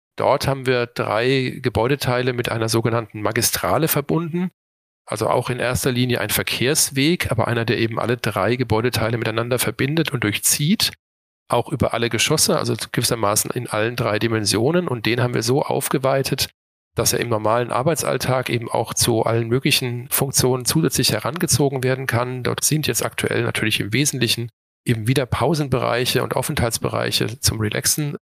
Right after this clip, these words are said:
angeordnet. Man kann da aber auch mal ein Meeting machen. Und wir haben das so gestaltet, dass sich das auch die Mitarbeiter ein Stück weit selber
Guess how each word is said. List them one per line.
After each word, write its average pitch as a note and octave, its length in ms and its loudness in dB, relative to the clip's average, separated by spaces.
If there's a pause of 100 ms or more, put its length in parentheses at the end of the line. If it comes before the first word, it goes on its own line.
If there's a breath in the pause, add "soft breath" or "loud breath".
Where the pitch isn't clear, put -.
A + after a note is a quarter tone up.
(100)
angeordnet. C3+ 680 0
Man A2 100 -2
kann A#2 200 -2
da C3 80 2
aber B2+ 140 2
auch B2 120 -4
mal A#2 140 0
ein A#2 80 -6
Meeting D3 320 0
machen. C3+ 300 -2 (460)
Und B2 140 -2
wir A#2+ 60 2
haben A#2+ 80 0
das C3+ 140 0
so C#3 120 4
gestaltet, C#3+ 440 0
dass C#3 100 0
sich B2 140 0
das B2+ 180 0
auch C3 140 0
die B2 140 0
Mitarbeiter A2+ 760 0
ein A#2+ 120 -4
Stück - 240 0
weit G#2+ 180 -2
selber A#2+ 560 0